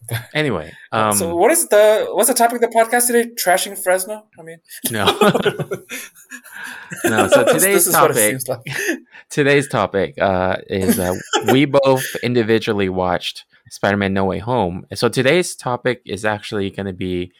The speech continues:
Speaker 2: our, just discussing about Spider-Man No Way Home and, re-, you know, a warning to all the listeners. This is
Speaker 1: Right.
Speaker 2: going to be a spoiler heavy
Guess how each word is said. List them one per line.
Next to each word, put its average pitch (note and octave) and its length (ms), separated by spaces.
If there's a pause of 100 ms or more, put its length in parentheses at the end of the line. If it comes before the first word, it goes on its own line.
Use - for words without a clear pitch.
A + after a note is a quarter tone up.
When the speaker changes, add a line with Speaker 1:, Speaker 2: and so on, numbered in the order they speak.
(180)
Speaker 2:
our, F#2+ 400
just F#3 200
discussing C#3+ 400
about A2 200
Spider-Man G2+ 380
No G2+ 100
Way F#2+ 140
Home G#2+ 280
and, F#2+ 440
re-, G#2+ 380
you G#2 120
know, F2 200
a - 80
warning G2 600
to F#2 360
all F#2+ 200
the F2+ 120
listeners. F#2+ 460 (240)
This G#2+ 180
is G#2 120
Speaker 1:
Right. F#2 80
Speaker 2:
going G2+ 100
to F#2+ 60
be F#2+ 120
a F#2 80
spoiler A2 640
heavy F#2+ 720